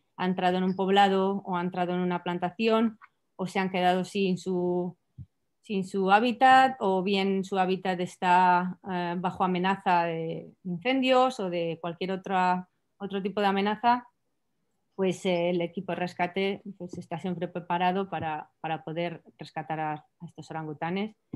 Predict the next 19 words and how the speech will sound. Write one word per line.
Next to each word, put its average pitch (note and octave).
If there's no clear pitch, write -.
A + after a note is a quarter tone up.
El G3
equipo F#3+
médico G3+
también. A3
Eh, F3+
tenemos, F#3+
eh, F3
un G3+
equipo F#3
médico, F#3+
bueno, F3+
ahora F3
somos, F3+
eh, E3+
nueve A3
veterinarios. G3
Yo G3+
no F#3+
practico, G3+